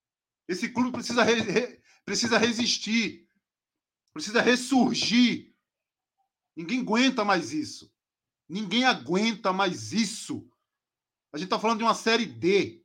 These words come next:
uma Série D. Se tiver a Série E, será que a gente vai fra-, fazer a, vai fazer a Série E também? Vai cair pra Série E? É revoltante isso, poxa. É revoltante. Uma Série D, um nível absurdo,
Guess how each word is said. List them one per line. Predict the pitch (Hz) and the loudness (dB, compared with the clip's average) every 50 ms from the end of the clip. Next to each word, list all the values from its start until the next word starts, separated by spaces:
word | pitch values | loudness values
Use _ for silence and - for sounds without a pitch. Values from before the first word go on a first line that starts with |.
| _ _ - | _ _ -8
uma | 156 185 170 | -4 -4 -4
Série | - - - - - 202 208 214 226 196 - - _ _ | -4 -8 -8 -4 0 0 2 2 0 -2 -6 -10 _ _
D. | - 110 113 113 190 196 208 185 - - - - _ _ _ _ _ _ _ _ _ _ _ _ _ _ | -20 -18 -6 0 2 4 4 4 2 0 -4 -12 _ _ _ _ _ _ _ _ _ _ _ _ _ _
Se | - 226 208 | -10 -8 -2
tiver | 220 247 247 | 2 4 4
a | 247 | 4
Série | 247 254 254 233 214 196 | 4 4 4 4 4 4
E, | 196 196 | 2 2
será | 202 220 240 233 | 2 2 0 0
que | 226 | 0
a | 208 | -4
gente | 226 190 | -4 -2
vai | 208 196 | -2 -2
fra-, | 196 - 185 190 185 185 | -2 -2 -4 -4 -4 -2
fazer | 190 185 175 190 | -2 -2 0 0
a, | 185 180 175 160 | -2 -2 -4 -4
vai | 151 180 180 | -4 -4 -2
fazer | 190 170 151 180 185 | -2 -4 -2 -2 -4
a | - | -4
Série | - - 180 165 170 | -4 -6 -4 -2 -2
E | 170 165 | -2 -4
também? | 170 147 139 156 208 220 | -4 -6 -8 -6 -6 -4
Vai | 202 185 | -6 -6
cair | 180 175 156 | -6 -6 -6
pra | 160 156 | -6 -8
Série | 151 - 151 143 156 | -8 -8 -6 -4 -2
E? | 196 247 247 247 - _ _ _ _ _ _ _ _ _ _ _ - | 0 0 0 -2 -6 _ _ _ _ _ _ _ _ _ _ _ -2
É | 240 | 0
revoltante | 277 294 285 311 302 - - - 202 214 269 277 - 220 190 196 | 2 4 6 6 4 4 2 0 2 2 2 0 -2 -4 -4 -4
isso, | 247 254 247 - | -4 -6 -8 -10
poxa. | - - 123 - - - - _ _ _ _ _ _ _ _ _ _ _ _ _ _ - | -12 -12 -12 -12 -12 -14 -18 _ _ _ _ _ _ _ _ _ _ _ _ _ _ -4
É | 170 | -2
revoltante. | 214 240 277 302 254 - - 185 185 233 302 302 - - - - - _ _ _ _ _ _ _ _ _ _ _ - | 2 6 6 6 6 4 2 0 2 2 2 0 -2 -4 -10 -12 -14 _ _ _ _ _ _ _ _ _ _ _ -4
Uma | 202 262 262 | -2 0 0
Série | 262 - - 254 262 330 294 | 0 2 6 6 8 8 6
D, | 180 151 208 220 254 | 4 4 4 4 6
um | 269 247 | 6 6
nível | 233 226 262 262 - 254 | 6 6 6 8 10 8
absurdo, | 247 247 262 262 247 - - - - 247 269 269 247 - - 311 - - | 8 8 6 2 0 0 -2 -2 2 4 6 6 6 4 2 -4 -6 -6